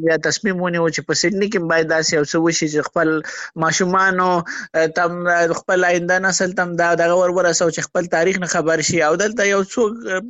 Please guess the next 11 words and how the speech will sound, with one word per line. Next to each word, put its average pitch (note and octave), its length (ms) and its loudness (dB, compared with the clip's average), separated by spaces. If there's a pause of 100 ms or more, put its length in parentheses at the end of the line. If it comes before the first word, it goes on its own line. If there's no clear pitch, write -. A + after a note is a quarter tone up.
وي G#3+ 300 -4
چې - 100 -6 (100)
هغه F3 160 0
دغه F3 280 0
پروګرام F3+ 400 0
په E3+ 140 0
مخ E3+ 120 -4
ویسي. C#3 380 2 (300)
نو F#3 140 0
موږ G#3+ 300 0
دغه G3+ 260 2